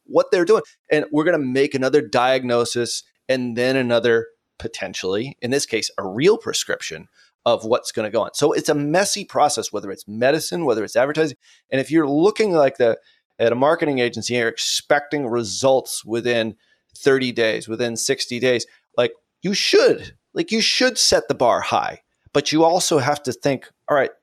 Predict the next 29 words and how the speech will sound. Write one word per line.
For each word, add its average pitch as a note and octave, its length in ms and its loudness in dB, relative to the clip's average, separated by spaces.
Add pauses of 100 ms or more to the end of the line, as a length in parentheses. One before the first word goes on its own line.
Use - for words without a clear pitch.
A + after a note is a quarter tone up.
(160)
what's B2 360 0
the G#3 120 0
realistic D3+ 1040 0 (380)
approach - 680 0
here?" A2+ 440 0 (420)
Especially F3 440 0
if A3 120 0
I G#3+ 100 4
trust - 560 -2
them, D3+ 160 2
if A#2 140 0
I A2 280 0
do D3+ 240 -4
see D#3 360 -2
that C3+ 160 -8
they A#2 100 0
have A#2 180 0
qualifications, A#2+ 880 -2
which A2 160 -16
is G2 40 -14
another A#2 200 2
whole B2+ 240 0
thing, B2 240 -2
which A2+ 140 -8
we A2 40 -4
haven't B2 180 0
even A2 180 -12
discussed - 500 0
yet. G#2+ 240 0